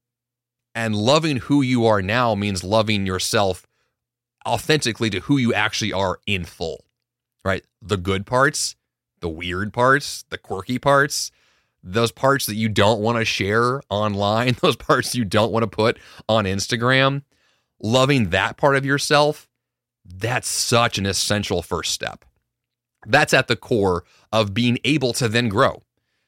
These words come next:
of being able to then move forward. If you don't love yourself right now, in this moment, that's gonna be your best opportunity for personal growth that I could possibly imagine.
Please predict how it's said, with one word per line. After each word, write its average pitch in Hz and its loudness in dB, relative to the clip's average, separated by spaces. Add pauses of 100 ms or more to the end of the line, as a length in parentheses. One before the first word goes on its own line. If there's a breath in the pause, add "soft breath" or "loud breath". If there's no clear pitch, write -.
(140)
of 110 2
being 127 2
able 127 2
to 127 -2
then 117 0
move 101 0
forward. 87 0 (520)
If 65 -6
you 120 -2
don't 131 2
love 123 2
yourself 90 -4 (100)
right 104 0
now, 92 -4 (320)
in 127 2
this 117 0
moment, 92 -2 (920)
that's 123 0
gonna 123 0
be 110 2
your 104 4
best 110 -2
opportunity 92 -2
for 78 -14
personal 87 -4
growth 82 -4
that - -4
I 87 -2
could 87 -6
possibly 82 -6
imagine. - -14